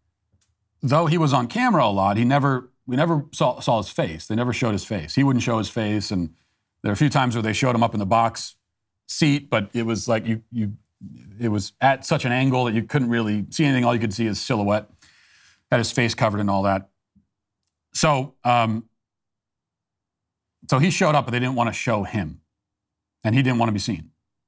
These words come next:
It, it's a kind of bizarre. And then any kind of bizarre thing will lead to theories on the internet. The internet theorists, some of them, speculated about or, uh, wondered whether Hamlin wasn't actually at the game,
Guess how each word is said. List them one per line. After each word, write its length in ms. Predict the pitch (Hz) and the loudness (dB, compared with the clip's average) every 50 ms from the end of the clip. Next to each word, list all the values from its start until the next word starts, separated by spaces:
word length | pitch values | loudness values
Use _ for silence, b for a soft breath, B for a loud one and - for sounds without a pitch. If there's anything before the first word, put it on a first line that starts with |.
| _ _ _ _ _ _ _ _ _ _ - | _ _ _ _ _ _ _ _ _ _ -4
It, 220 | - 170 190 185 - - | -2 -2 -2 -2 -4 -4
it's 160 | 170 139 - | -4 0 0
a 140 | 196 - - _ _ _ _ | 0 -2 -2 _ _ _ _
kind 180 | - 127 131 131 | -2 0 0 2
of 60 | 127 | 2
bizarre. 340 | 127 117 120 - - - - _ _ _ _ _ _ _ _ _ _ _ _ _ - | 0 0 0 -2 -4 -6 -18 _ _ _ _ _ _ _ _ _ _ _ _ _ -2
And 140 | 117 117 | 0 2
then 180 | 127 131 135 131 - | 2 2 2 0 0
any 160 | 156 196 202 | 2 2 2
kind 220 | - - 170 165 160 | 4 2 2 2 2
of 100 | 147 113 | 2 0
bizarre 340 | 131 113 104 123 120 123 104 | 0 0 2 2 2 2 0
thing 280 | - 120 104 98 95 | -2 -2 -2 0 0
will 100 | 98 104 | 0 0
lead 260 | 101 107 113 113 98 - | 0 2 0 0 0 -2
to 200 | - 110 107 101 - _ _ - - | -4 -4 -4 -4 -8 _ _ -4 -2
theories 460 | 226 233 160 123 104 98 104 101 113 | 0 2 2 2 0 0 -2 -2 0
on 100 | 110 110 | -2 0
the 100 | 107 107 | 0 -2
internet. 300 | 101 87 82 - - - _ _ _ _ _ _ _ _ _ _ b b b b b _ - | -2 -4 -6 -8 -14 -18 _ _ _ _ _ _ _ _ _ _ b b b b b _ -2
The 220 | 113 110 113 107 | 0 0 0 0
internet 440 | 107 - 151 165 156 143 135 - - _ _ - | 0 0 2 2 2 2 0 -2 -8 _ _ -8
theorists, 600 | - - 214 160 110 101 117 127 - - - - | -2 0 2 2 2 0 0 -2 -4 -8 -8 -2
some 200 | - 135 117 107 | 0 0 0 0
of 80 | 101 95 | 0 0
them, 260 | 98 104 127 156 - - | 0 0 0 0 -4 -8
speculated 720 | - - - 208 220 208 - 160 127 104 90 92 101 107 110 | -12 -2 0 0 0 2 0 -2 -2 -2 -4 -4 -4 -4 -4
about 380 | 113 98 101 90 107 117 113 - | -2 -4 -2 -2 -2 -4 -2 -2
or, 320 | 113 110 107 107 107 104 | -2 -2 0 0 0 2
uh, 200 | 101 104 107 104 98 | 2 2 0 0 -2
wondered 560 | 113 139 214 233 202 143 113 107 104 101 110 | 0 0 2 2 2 0 0 -2 -4 -4 -2
whether 260 | 123 120 120 120 117 | -2 0 0 0 -2
Hamlin 480 | - 143 143 151 147 139 135 127 113 107 | 0 0 2 2 4 2 2 2 2 0
wasn't 220 | 131 123 123 131 | 0 0 0 -2
actually 260 | 123 117 117 113 - | -2 -2 -4 -4 0
at 160 | 165 185 208 | 2 2 2
the 80 | 175 190 | 2 -2
game, 320 | 165 165 151 147 143 135 | -2 0 0 0 0 -2